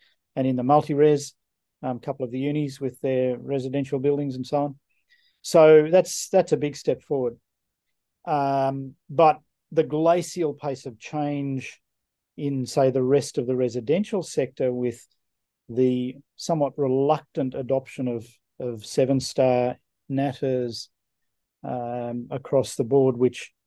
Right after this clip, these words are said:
putting my other hat on as president of Renew, um, one of our, uh, excellent policy people, Rod McLeod, spearheaded, well, spearhead was more like herding cats.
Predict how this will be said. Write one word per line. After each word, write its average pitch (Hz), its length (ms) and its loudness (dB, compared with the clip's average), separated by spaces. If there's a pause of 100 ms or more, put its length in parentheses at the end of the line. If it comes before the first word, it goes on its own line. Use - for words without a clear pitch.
(540)
putting 135 180 4
my 127 160 2
other 127 180 2
hat 123 220 -4
on 131 220 2
as 110 100 -6
president 123 480 -2
of 113 160 -4
Renew, 127 560 0 (720)
um, 127 180 -4
one 135 160 0
of 123 80 -2
our, 131 420 0 (800)
uh, 127 200 -10
excellent 131 500 -8
policy 139 380 -2
people, 127 300 -4
Rod 127 180 0
McLeod, 131 420 2 (600)
spearheaded, 139 1040 0 (720)
well, 226 440 4
spearhead 208 460 -6
was 196 140 -6
more 269 140 -2
like 226 120 -2
herding 175 360 0
cats. - 580 -14